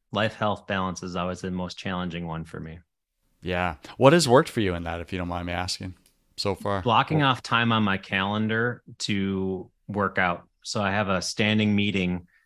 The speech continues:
Speaker 1: every single day for ninety minutes to work out, and, and it does work pretty well.
Speaker 2: All right, there you go. Progress. What are you most afraid of?
Speaker 1: I'm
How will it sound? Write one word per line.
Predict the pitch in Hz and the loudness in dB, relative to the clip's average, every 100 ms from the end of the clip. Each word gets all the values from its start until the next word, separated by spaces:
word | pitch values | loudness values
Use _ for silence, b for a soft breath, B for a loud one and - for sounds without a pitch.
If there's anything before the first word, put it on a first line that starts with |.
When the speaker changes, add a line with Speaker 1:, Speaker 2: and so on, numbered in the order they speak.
| _ - | _ -2
Speaker 1:
every | 104 110 | 0 0
single | - 107 95 | 0 0 0
day | 92 92 90 87 - | 0 2 0 -4 -10
for | - 92 | -8 -2
ninety | 92 92 92 | 0 0 0
minutes | 92 90 90 - | 0 -2 -4 -8
to | - | -8
work | 90 90 82 | -4 -2 0
out, | 90 92 - _ _ _ _ _ | 0 0 -4 _ _ _ _ _
and, | 92 92 | -4 -2
and | 92 95 | -2 -4
it | 92 | -4
does | 95 90 85 | -2 -4 -4
work | 90 87 | -6 -8
pretty | - 87 | -8 -8
well. | 85 82 82 - _ _ _ _ _ - | -6 -6 -8 -12 _ _ _ _ _ -10
Speaker 2:
All | 87 | -4
right, | 85 127 156 | 0 0 0
there | 92 | 0
you | 98 | 0
go. | 117 139 | 0 0
Progress. | - 98 120 101 - - B B - | 2 2 2 0 -2 -10 B B 2
What | 156 | 4
are | |
you | 202 | 8
most | 117 95 - | 8 6 4
afraid | 87 - 87 | -2 -2 -2
of? | 90 107 - _ _ _ _ _ _ _ _ _ _ _ _ _ _ _ | -2 -4 -12 _ _ _ _ _ _ _ _ _ _ _ _ _ _ _
Speaker 1:
I'm | - 131 151 160 | 2 4 6 4